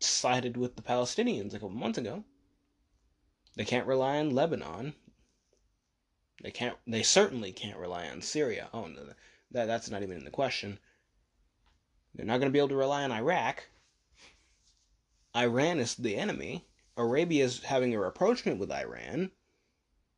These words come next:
And even Jordan allowed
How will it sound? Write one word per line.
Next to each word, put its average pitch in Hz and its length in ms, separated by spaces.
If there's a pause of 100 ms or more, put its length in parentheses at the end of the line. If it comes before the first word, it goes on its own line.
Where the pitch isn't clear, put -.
(520)
And 131 200 (180)
even 160 360
Jordan 117 600 (340)
allowed 120 600